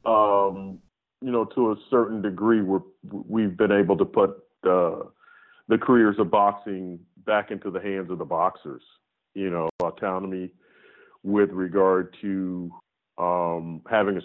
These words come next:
say in how their careers go. Um,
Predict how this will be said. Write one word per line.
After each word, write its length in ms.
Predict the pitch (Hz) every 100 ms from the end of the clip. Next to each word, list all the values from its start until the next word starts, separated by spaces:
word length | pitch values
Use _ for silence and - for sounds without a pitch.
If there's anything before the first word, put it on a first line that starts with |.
| -
say 240 | 98 95
in 80 | 87
how 180 | 98 92
their 200 | 90 90
careers 480 | - 92 92 87 -
go. 360 | 98 92 92 90 _ _ _ _ - - _ _ _
Um, 720 | - 92 87 85 85 82 82